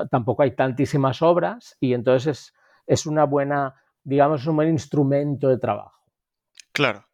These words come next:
Speaker 2: Quizás para ayudar a visualizar este, eh, discurso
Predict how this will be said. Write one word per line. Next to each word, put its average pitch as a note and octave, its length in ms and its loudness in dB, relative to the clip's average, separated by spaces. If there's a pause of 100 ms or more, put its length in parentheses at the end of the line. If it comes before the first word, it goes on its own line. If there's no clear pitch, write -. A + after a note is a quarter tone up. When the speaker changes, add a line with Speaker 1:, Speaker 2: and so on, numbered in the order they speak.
(180)
Speaker 2:
Quizás F#3 320 -2
para A#3 200 0
ayudar D3 480 -2
a B2 280 0
visualizar A#2+ 560 0
este, C3 600 -4 (200)
eh, A#2 460 0
discurso B2+ 880 -2